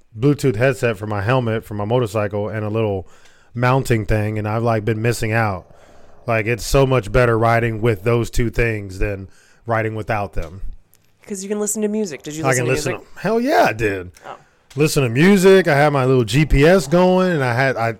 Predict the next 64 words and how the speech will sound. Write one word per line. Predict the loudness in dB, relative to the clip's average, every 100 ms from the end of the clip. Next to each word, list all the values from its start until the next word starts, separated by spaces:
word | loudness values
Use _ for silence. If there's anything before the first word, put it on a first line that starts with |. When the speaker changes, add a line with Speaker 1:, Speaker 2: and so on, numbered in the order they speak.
| -2
Speaker 1:
had | 2 2
to | 2
turn | 0 0
it | 0
back | -2 0
on | 0 0 -2
so | -8 -14
it, |
like, | -14 -18 -20 _ _ _ _ _
tells | 2 4 2 0
me | -4 -4
where | -4 -4 -2
to | -2
go. | -2 -2 -2 -4
But, | -6
I |
mean, | -6 -6
even | -6 -4
though | -4
my | -6
phone's, | -6
Speaker 2:
Everybody | -2 -2 0
Speaker 1:
like, | -2
Speaker 2:
take | -2
a |
Speaker 1:
right | 0
Speaker 2:
shot. | 0
Speaker 1:
there. | 0
Speaker 2:
The |
dogs | -2 -2
were | -6
f-, | -10 _ _ -16
were | -14
growling. | -4 -4 -2 -8 -12 -20 -20 -20 -10
Speaker 1:
So | -4 -4
just | -6 -8
some | -8 -6 -8 -10 -14 -10
Fifi's | -4 -2 -2 -4
being | -2 -2 -2 -6 -14 _ _
Speaker 2:
<gasps> | -16 0
Oh, | 0 2
that's | -2 -2
him. | 2 4 4 2
Speaker 1:
Oh, | -6 -8 -6
there, | -2 0
Speaker 2:
Did |
you | 4
Speaker 1:
yeah, | 6
Speaker 2:
hear | 6
Speaker 1:
y'all | 6
Speaker 2:
him? |
Speaker 1:
heard | 6 4
him. | 4 0 -4 -12 -16
I | -2 -2
hope | -2
y'all | -6 -10
heard. | -8
Oh, | -8 -8 -10 -8
there |
Speaker 2:
Wade, | -6 -4 -6
Speaker 1:
he | -8
is. | -16 -20 -20 -18
Speaker 2:
come | -10
here. | -10